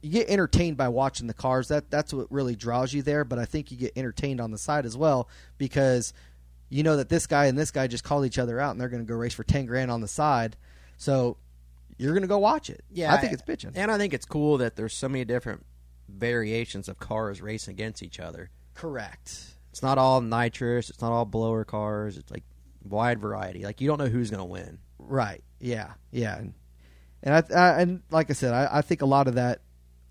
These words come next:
Speaker 1: a lot of the buildup, uh, you know, obviously Duck does, Duck does a good job at, uh, building it all up and hyping it all
Speaker 2: Oh,
Speaker 1: up. And
Speaker 2: yeah.
Speaker 1: is, uh, as brash as a lot of his stuff is, I, th-, I, I laugh at it all. I think it's hilarious.
Speaker 2: It gets your attention.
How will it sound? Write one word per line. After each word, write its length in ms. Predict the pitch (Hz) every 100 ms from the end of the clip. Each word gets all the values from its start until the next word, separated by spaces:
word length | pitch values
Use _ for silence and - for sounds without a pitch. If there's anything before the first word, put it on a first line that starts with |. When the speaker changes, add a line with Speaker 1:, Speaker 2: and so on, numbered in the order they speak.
| -
Speaker 1:
a 20 |
lot 200 | 131 160
of 60 | 131
the 60 |
buildup, 460 | 107 127 123 123 -
uh, 100 | 120 - -
you 120 | - 123
know, 200 | 107 107 -
obviously 500 | 127 120 113 117 107 - -
Duck 220 | 113 127 -
does, 260 | 113 104 - - - _
Duck 200 | - 135 -
does 180 | 117
a 60 | 110
good 140 | 113 107
job 320 | 113 113 110
at, 100 | 107
uh, 200 | 110 107 - - - -
building 280 | 135 120 113
it 80 | 110
all 200 | 110 110
up 180 | 113 117
and 100 | 107
hyping 420 | 101 123 113 113
it 80 | 110
all 200 | 107 110
Speaker 2:
Oh, 60 |
Speaker 1:
up. 80 | 110
And 80 | 95
Speaker 2:
yeah. 200 | 92 92 - - _ _ _ -
Speaker 1:
is, 280 | 139 127 110
uh, 100 | 123
as 140 | 135 110
brash 360 | 143 135 131
as 80 | 127
a 60 | 120
lot 160 | 127
of 80 | 120
his 120 | 113
stuff 300 | - 135 131 117
is, 140 | 110
I, 140 | 113
th-, 120 | 123 -
I, 200 | 120 113 - -
I 120 | - 123
laugh 320 | 113 127 123
at 100 | 110
it 120 | 107
all. 200 | 104 104
I 120 | 107
think 200 | 117 113
it's 140 | 104 -
hilarious. 680 | 107 113 120 107 107 - -
Speaker 2:
It 80 | 123
gets 220 | 139 -
your 100 | 151
attention. 540 | 107 143 147 117 113